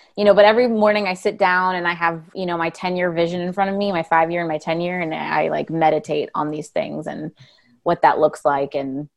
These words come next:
you know, and finding the right people who will invest in me and finding the right people who will help me get there and make that happen. And, it, you know, the people who will, who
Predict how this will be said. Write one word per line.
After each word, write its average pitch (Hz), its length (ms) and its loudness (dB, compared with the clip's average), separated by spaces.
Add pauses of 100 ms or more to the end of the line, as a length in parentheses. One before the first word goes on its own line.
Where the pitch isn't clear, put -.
(560)
you 160 100 -8
know, 143 180 -2
and 156 180 -4
finding 175 380 4
the 170 80 4
right 165 260 4
people 160 480 6
who 160 240 -2
will 160 180 4
invest 170 460 2
in 165 120 -2
me 151 180 -4
and 156 140 -6
finding 165 260 0
the 170 60 -2
right 170 180 0
people 180 280 -2
who 185 120 2
will 175 120 6
help 175 220 2
me 170 240 -4
get 156 240 2
there 196 140 2
and 190 100 0
make 151 160 -4
that 147 160 2
happen. 196 480 0
And, 151 240 -2
it, - 200 -2 (160)
you 170 80 0
know, 147 120 -2
the 147 80 -8
people 175 240 -4
who 170 80 0
will, 165 300 2
who 196 300 2